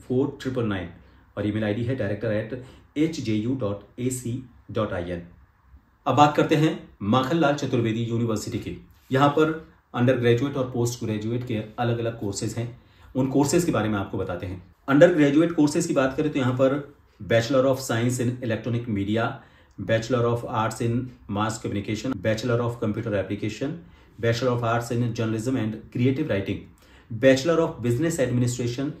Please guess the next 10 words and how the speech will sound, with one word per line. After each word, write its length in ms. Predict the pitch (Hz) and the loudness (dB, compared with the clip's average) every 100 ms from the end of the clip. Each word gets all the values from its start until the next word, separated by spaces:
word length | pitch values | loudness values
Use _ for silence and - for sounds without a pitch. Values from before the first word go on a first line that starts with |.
| - | -6
E-commerce, 540 | 165 170 107 95 - - _ _ _ - | -4 -2 -2 -2 -6 -14 _ _ _ -8
Bachelor 460 | 95 107 110 117 120 | -2 0 0 0 0
of 180 | 117 | -2
Science 600 | - 117 113 131 - - - - | -4 -2 0 -2 -4 -10 -18 -4
Multimedia, 720 | 107 123 127 156 107 101 101 - - - - - | 0 2 2 0 0 0 -2 -6 -12 -20 -18 -10
Bachelor 460 | 107 135 131 170 170 | 4 4 6 4 4
of 140 | 170 | 2
Science 360 | - 120 135 - | 0 0 0 -2
Graphics 480 | 117 110 110 147 - | -4 -2 -2 -6 -4
and 220 | 113 - | -6 -6